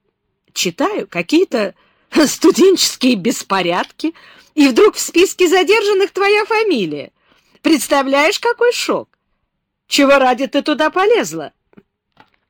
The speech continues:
"Подожди, всё расскажу.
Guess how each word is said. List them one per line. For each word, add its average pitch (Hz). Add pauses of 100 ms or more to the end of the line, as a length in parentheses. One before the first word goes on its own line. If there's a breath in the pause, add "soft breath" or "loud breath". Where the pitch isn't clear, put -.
(140)
"Подожди, 170 (640)
всё 339
расскажу. 165